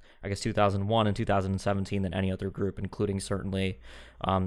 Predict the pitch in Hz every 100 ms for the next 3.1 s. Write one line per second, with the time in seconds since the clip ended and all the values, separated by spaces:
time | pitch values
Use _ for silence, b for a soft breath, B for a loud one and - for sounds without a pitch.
0 | - 101 104 - 95 101 95 - 85 80
1 | - 185 180 151 110 113 104 107 104 110
2 | - 107 104 98 B B B B 101 98
3 | 95